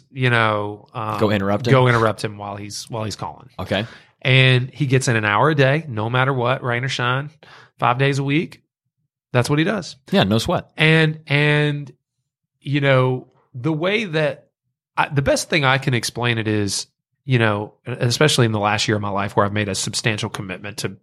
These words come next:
Speaker 1: my health and working out, it's the feeling you feel. He, if he doesn't prospect, it's the feeling you feel when you go a day or two without working out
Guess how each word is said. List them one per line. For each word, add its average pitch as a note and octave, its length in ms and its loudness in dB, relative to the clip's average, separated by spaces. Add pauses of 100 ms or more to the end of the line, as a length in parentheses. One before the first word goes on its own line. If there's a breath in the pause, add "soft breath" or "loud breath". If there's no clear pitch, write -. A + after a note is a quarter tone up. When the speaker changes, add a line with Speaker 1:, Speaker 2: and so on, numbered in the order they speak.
(120)
Speaker 1:
my G2 220 -4
health G#2 380 -2
and F#2+ 160 -10
working G2 340 -8
out, G2+ 320 -4 (540 loud breath)
it's D3 140 0
the D#3+ 100 4
feeling G3+ 500 0
you E3 100 -2
feel. A#2+ 680 0 (580)
He, - 160 -2
if - 240 0
he F#3 220 2
doesn't A3 260 -4
prospect, B2+ 520 0
it's A#2+ 100 -8
the B2+ 80 -2
feeling D#3+ 320 2
you C3 80 4
feel B2 240 4
when A2+ 100 0
you A2 80 -4
go A2 160 0
a G#2 60 -4
day G#2 160 -4
or G2+ 80 -8
two G2+ 180 -8
without F#2+ 280 -10
working G2+ 260 -10
out G2 260 -6